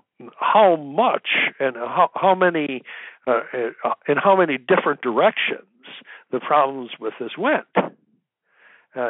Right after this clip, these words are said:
and, uh, how deep your involvement is if you, uh, participate, uh, in these masses. Uh, there, there are all sorts of Roman decrees and, and teachings of different theologians, and there's, there's no wiggle room.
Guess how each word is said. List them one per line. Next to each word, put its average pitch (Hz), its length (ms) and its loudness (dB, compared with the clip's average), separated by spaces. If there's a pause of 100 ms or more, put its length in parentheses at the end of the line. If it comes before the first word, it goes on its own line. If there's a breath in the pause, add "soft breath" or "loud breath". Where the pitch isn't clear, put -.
(120)
and, 139 420 0 (160)
uh, 135 120 0
how 147 160 2
deep 156 380 -6
your 127 180 2
involvement 135 720 2
is 92 360 -14 (120)
if 127 220 -4
you, 131 380 -4 (140)
uh, 120 120 0 (100)
participate, 127 800 0 (480 loud breath)
uh, 104 300 -4 (260)
in 123 140 -2
these 113 220 -4
masses. 110 500 -6 (500 loud breath)
Uh, 185 160 2
there, 139 240 0
there 151 80 4
are 151 40 2
all 208 400 6
sorts 170 220 2
of 120 120 -6
Roman 127 300 0
decrees 123 640 -6
and, 113 180 -10
and 120 320 -8
teachings 147 460 0
of 110 120 -10
different 120 340 -2
theologians, 135 640 0 (640 loud breath)
and 156 220 4
there's, 151 160 4 (100)
there's 151 200 0
no 131 180 4
wiggle 175 440 4
room. 113 200 -2